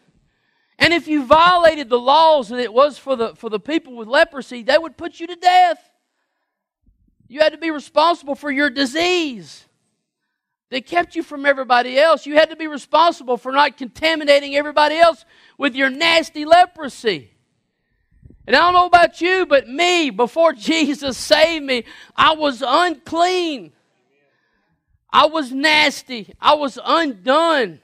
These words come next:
I was unrighteous. But because of what Jesus has done in my life,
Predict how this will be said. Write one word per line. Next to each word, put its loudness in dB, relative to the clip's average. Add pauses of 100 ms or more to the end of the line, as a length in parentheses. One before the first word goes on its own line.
I 2
was -6
unrighteous. 0 (280)
But 4
because 0
of -8
what 2
Jesus -2
has -6
done 2
in -6
my 4
life, 2